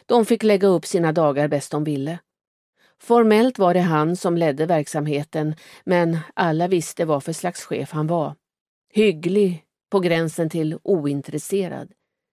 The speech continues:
Vilket alla trivdes med. Ett behagligt liv,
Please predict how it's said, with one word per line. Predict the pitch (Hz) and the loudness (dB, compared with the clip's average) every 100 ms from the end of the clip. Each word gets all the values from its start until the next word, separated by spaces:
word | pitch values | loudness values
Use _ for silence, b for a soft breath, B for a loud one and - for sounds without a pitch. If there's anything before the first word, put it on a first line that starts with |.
| _ _ _ - | _ _ _ -4
Vilket | 175 151 - 143 - | -2 -2 -4 -8 -4
alla | 165 147 | -2 -4
trivdes | - 165 131 143 - | -4 -6 -6 -8 -12
med. | - 180 _ _ _ _ _ _ _ _ - | -14 -16 _ _ _ _ _ _ _ _ -2
Ett | 202 - | -2 0
behagligt | 196 190 208 220 185 156 151 - | 0 2 2 2 2 0 -4 -4
liv, | 160 143 113 | -4 -4 -6